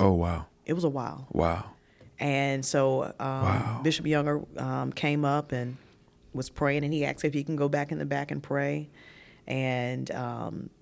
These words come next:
Speaker 2: and when it was all, I, at that time, I me-, I remember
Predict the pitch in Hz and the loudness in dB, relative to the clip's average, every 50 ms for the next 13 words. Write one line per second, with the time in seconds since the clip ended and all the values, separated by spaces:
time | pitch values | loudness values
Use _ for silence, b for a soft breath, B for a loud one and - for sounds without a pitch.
0 | - - 143 147 143 135 135 139 147 151 156 147 143 143 147 147 147 147 - - | -12 -8 -6 -4 -4 -4 -2 0 0 2 2 2 2 4 2 2 2 0 -2 -2
1 | - 147 - - 147 170 165 - 175 180 208 220 - - 175 151 143 139 147 165 | -2 -2 0 2 0 0 2 0 0 0 0 0 0 0 -2 0 0 0 0 0
2 | 160 151 156 156 - - 151 151 156 156 151 151 160 160 160 147 139 135 135 135 | 0 0 0 0 0 0 0 0 0 0 2 2 0 2 2 2 2 2 0 -2
3 | 135 | -4